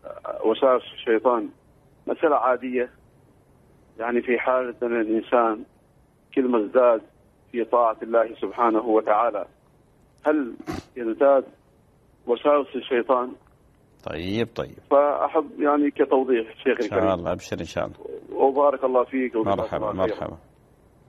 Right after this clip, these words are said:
Speaker 2: من؟ تفضل يا سميرة. سميرة؟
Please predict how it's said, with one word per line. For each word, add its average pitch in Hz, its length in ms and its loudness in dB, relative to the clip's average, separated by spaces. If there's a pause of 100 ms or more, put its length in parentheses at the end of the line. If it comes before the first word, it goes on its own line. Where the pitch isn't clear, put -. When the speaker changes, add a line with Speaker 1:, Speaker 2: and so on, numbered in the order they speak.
(1200)
Speaker 2:
من؟ 143 200 0 (1600)
تفضل 131 280 0
يا 135 60 2
سميرة. 123 540 0 (2500)
سميرة؟ 131 540 2